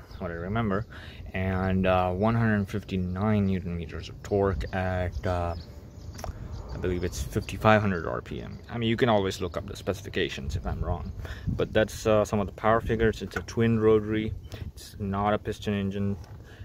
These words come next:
Uh, there is a cover on the front that's missing. It goes over the engine over here. There's a cover on the front that's actually missing. I don't have that, but, you know, this is the bat-, the battery goes under this cover over here.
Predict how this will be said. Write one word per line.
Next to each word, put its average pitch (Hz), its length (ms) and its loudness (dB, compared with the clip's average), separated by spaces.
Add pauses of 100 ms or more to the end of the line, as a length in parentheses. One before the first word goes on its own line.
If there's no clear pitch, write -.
Uh, 95 240 0
there 101 180 6
is 139 140 4
a - 60 -4
cover 117 380 6
on 107 360 4
the 98 80 2
front 104 500 0
that's - 240 -4
missing. 113 580 2
It 95 120 -6
goes 107 240 4
over 101 240 4
the 98 160 2
engine 110 260 6
over 107 160 4
here. 104 320 0
There's 95 240 -4
a 92 100 -2
cover 101 280 -2
on 98 80 -2
the 95 80 -4
front 95 260 0
that's 87 200 -4
actually 92 300 -4
missing. 98 500 -2 (580)
I 95 160 -2
don't 98 160 -2
have 101 320 0
that, 98 240 0
but, - 140 -4 (160)
you - 120 -6
know, - 140 -2 (140)
this 98 200 2
is 104 80 2
the 98 60 -4
bat-, 101 380 0
the 104 60 0
battery 104 360 4
goes 101 220 2
under 98 200 2
this 101 240 -2
cover 107 320 4
over 101 140 2
here. 104 580 2